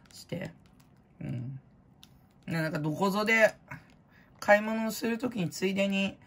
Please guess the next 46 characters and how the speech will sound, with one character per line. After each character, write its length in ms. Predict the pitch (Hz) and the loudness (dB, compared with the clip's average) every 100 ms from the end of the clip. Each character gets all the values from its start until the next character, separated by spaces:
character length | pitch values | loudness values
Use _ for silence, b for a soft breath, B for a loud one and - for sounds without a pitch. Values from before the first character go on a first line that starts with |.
| B B B B - | B B B B 4
こ、 160 | 247 240 | 4 4
こ 140 | 285 | 6
の 160 | 294 294 | 8 8
ド 100 | 294 | 8
ラ 120 | 294 | 6
ッ 20 | |
グ 140 | 294 311 | 2 -4
ス 60 | |
ト 80 | - | 2
ア 160 | 233 156 | 4 4
は 200 | 131 139 | 0 -2
肉 280 | 160 226 - | -2 -6 -8
と 100 | - | -6
か 140 | 156 | -6
も 100 | 139 | -6
売 20 | |
っ 0 | 151 | -6
て 180 | 190 | -4
る 80 | 190 | -2
ん 120 | 175 | -2
で、 280 | 127 120 - - b b - | -2 -4 -6 -10 b b -6
そ 120 | - | 0
の 60 | 269 | 2
肉 280 | 254 - | 0 0
が 380 | 262 185 175 - - b b - | 2 4 2 -2 -8 b b -10
い 180 | - 269 | 0 0
い 40 | 285 | 6
感 220 | 277 254 | 6 6
じ 100 | 247 | 2
で 60 | |
私 280 | 226 247 226 | 0 -2 -4
が 100 | 226 | -2
行 120 | 220 | -2
く 60 | 202 | -2
と 140 | - | -10
き 160 | 247 185 | -6 -4
に 80 | 151 | -2
な 120 | 143 | -2
る 160 | 143 - | -2 -6
と、 280 | - 139 135 | -4 -2 0
二 160 | 123 185 | 2 2
十 160 | 240 302 | 0 -2
パ 340 | - 196 175 | 4 4 4
ー 40 | |
と 140 | 170 - | 0 -6
か 500 | - 120 123 113 | -4 0 0 -2